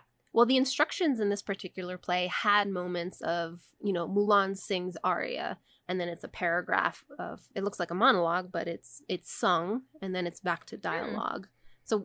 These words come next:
Speaker 1: what would you categorize
Speaker 2: Interesting.
Speaker 1: that as?
Speaker 2: I guess that'd be an opera. If she's, like, f-, if she's doing an aria, that's, I think, an opera.
Speaker 1: Yeah.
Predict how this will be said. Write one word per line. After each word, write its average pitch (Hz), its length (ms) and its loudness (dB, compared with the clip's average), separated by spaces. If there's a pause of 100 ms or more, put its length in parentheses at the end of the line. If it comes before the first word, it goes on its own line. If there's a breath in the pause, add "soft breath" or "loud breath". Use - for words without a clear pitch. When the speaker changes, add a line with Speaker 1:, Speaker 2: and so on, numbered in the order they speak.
Speaker 1:
what 208 240 2
would 202 180 2
you 185 80 -4
categorize 180 520 -4
Speaker 2:
Interesting. 175 200 -6
Speaker 1:
that 175 220 -4
as? - 440 -8 (760 soft breath)
Speaker 2:
I 339 140 4
guess 370 180 0
that'd 415 180 -2
be 254 120 -2
an 226 80 0
opera. 196 580 0
If 247 140 2
she's, 294 200 6
like, 302 200 0
f-, - 220 -6
if 240 60 2
she's 269 200 -4
doing 330 240 4
an 202 60 -2
aria, 202 720 2
that's, - 380 -4
I 202 60 -4
think, 196 260 -6
an 185 80 -8
opera. - 540 -4 (200 soft breath)
Speaker 1:
Yeah. 208 280 2